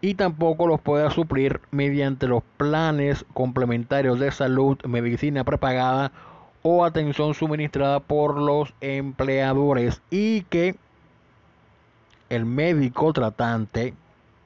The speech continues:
no lo haya ordenado, no lo haya ordena-, lo haya, perdón, sí, lo haya or-, perdón, lo haya ordenado, lo or-, porque prescripción médica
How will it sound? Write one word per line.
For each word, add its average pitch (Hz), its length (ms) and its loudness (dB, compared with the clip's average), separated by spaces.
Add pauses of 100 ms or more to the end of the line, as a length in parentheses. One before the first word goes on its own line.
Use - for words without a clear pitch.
(2250)
no 131 280 -2
lo 139 120 2
haya 139 240 2
ordenado, 139 540 -4 (1040)
no 131 140 -14
lo 127 240 -8
haya 123 420 -12
ordena-, 123 600 -6
lo 120 100 0
haya, 131 240 0
perdón, 156 480 -2
sí, 180 140 2
lo 139 140 4
haya 143 120 4
or-, 156 160 -2
perdón, 151 320 0
lo 151 80 0
haya 156 200 2
ordenado, 151 760 -2
lo 127 140 -12
or-, 127 180 -16
porque 127 240 -14
prescripción 160 480 -10
médica 165 400 -8